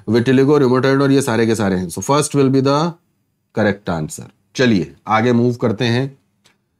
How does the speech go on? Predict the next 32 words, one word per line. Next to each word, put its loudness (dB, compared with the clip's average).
Which 2
of 2
the 2
following 2
immune 4
response 0
is 2
responsible 0
for 0
rejection 0
of -2
kidney 4
graft? 0
अब -4
देखिए -2
चौथी -2
बार 2
आ 0
गया, -8
सेम 0
क्वेश्चन 0
चौथी 0
बार 2
रिपीट 0
हो 0
रहा -4
है। -16
Again 2
the 0
answer 0
will 2
be 4